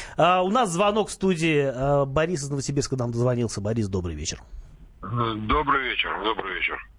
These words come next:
Speaker 2: Э, хотел поделиться, э, то, что, ну, я испытываю на дороге постоянно, то есть я за рулем уже больше двадцати лет. А, права получил еще даже до достижения восемнадцати лет, вот как сел за руль, так и из него не вылезаю.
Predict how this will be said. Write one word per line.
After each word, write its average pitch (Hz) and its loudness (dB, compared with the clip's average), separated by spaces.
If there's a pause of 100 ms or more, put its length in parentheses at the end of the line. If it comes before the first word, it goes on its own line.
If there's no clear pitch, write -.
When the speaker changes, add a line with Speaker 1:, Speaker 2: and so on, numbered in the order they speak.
(560)
Speaker 2:
Э, 123 0
хотел 147 -2
поделиться, 139 -4
э, 95 0
то, 117 -2
что, 104 -2 (100)
ну, 107 -2 (140)
я 110 -4
испытываю 110 -4
на 104 -2
дороге 113 -6
постоянно, 95 -4
то 101 -4
есть 92 -12
я 101 -2
за 90 -8
рулем 95 -2
уже 90 0
больше 92 -6
двадцати 95 -4
лет. 113 -2 (720)
А, 98 2
права 104 -2
получил 104 0
еще 104 0
даже 95 -4
до 98 -4
достижения 98 -4
восемнадцати 107 -4
лет, 98 -4
вот 95 -4
как 95 -4
сел 113 -2
за 98 0
руль, 92 -2
так 98 -6
и 90 -12
из 85 -16
него 90 -6
не - -2
вылезаю. 90 -2